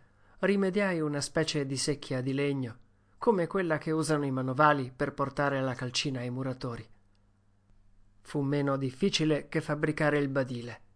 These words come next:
ma i due lavori, oltre al vano tentativo di costruirmi la carriola, richiesero non meno di quattro giorni,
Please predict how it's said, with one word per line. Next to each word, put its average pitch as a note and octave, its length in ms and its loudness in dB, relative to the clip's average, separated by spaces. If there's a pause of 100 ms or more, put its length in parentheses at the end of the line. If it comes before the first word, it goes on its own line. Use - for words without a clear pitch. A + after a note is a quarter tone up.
(440)
ma C#3 180 0
i C#3+ 120 2
due D#3+ 200 6
lavori, C#3+ 560 4 (340)
oltre C#3+ 360 0
al C3+ 100 0
vano C#3+ 360 4
tentativo C3+ 640 -2
di C3 80 -6
costruirmi C#3 680 -2
la C3 120 0
carriola, C3+ 640 2 (320)
richiesero D#3+ 640 2
non F3 180 0
meno E3+ 320 0
di D3 140 -2
quattro C#3 500 -4
giorni, B2+ 540 -6